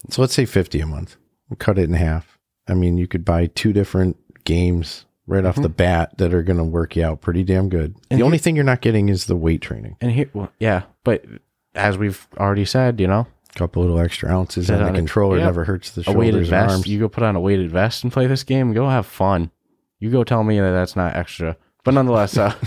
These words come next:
Speaker 1: <laughs> A
Speaker 2: but the
Speaker 1: weighted vest.
Speaker 2: anything that's made with, you know, gamifying exercise in mind. So even, like, a, a sword fighting game,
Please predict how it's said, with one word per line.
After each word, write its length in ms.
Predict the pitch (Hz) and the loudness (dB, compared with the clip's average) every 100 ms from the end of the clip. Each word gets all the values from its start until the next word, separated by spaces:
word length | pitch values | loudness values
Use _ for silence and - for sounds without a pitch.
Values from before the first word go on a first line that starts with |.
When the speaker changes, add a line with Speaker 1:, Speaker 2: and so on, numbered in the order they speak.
| - - | -10 -8
Speaker 1:
<laughs> 280 | - - 123 | -8 -6 -10
A 40 | - | -2
Speaker 2:
but 140 | 151 | 0
the 60 | 113 | 0
Speaker 1:
weighted 300 | 117 120 139 | 0 -2 -2
vest. 400 | 147 147 117 - - - | -6 -6 -8 -14 -20 -2
Speaker 2:
anything 360 | 131 170 180 175 | 0 2 0 0
that's 180 | 156 | 0
made 220 | 143 139 131 | 0 0 2
with, 260 | 131 - - | 0 -4 -6
you 120 | 117 113 | 0 2
know, 140 | 98 | 2
gamifying 600 | 107 113 120 - 113 107 | 2 0 0 0 0 0
exercise 520 | 90 - 107 101 90 | -2 -4 -4 -2 -2
in 80 | 90 | -2
mind. 260 | 95 90 87 | -2 -2 -2
So 100 | 76 | -2
even, 260 | 107 135 131 | -2 0 0
like, 200 | 117 - | 0 0
a, 520 | 104 90 87 85 76 _ - | 0 2 0 -2 -4 _ -6
a 80 | |
sword 320 | 85 98 101 107 | -4 0 0 0
fighting 300 | 123 127 127 | 0 0 2
game, 280 | 135 147 | 2 0